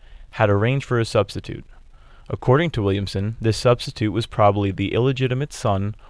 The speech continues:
or grandson of Henry the fourth. At the time, the heir presumptive, the man who would take the throne if there was no heir produced, was Louis the thirteenth's brother Gaston,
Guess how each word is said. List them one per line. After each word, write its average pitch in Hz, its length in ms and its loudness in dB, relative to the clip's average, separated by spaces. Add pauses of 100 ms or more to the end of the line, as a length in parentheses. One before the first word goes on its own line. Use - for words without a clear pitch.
(120)
or 123 140 2
grandson 107 640 -2
of 101 140 0
Henry 98 300 -4
the 95 120 -6
fourth. - 320 -4 (1200)
At - 160 0
the 113 80 -2
time, 135 560 -2
the 110 160 -2
heir 131 180 6
presumptive, 113 760 -2 (280)
the 104 80 -2
man 101 240 4
who 104 80 0
would 101 120 0
take 120 220 -2
the 131 100 -2
throne 101 320 -2
if 98 120 -6
there 104 120 2
was 98 140 -2
no 104 200 2
heir 101 120 0
produced, - 560 -6 (300)
was 98 260 2
Louis 123 240 2
the 139 140 0
thirteenth's 113 480 -2
brother 101 540 0
Gaston, 107 580 0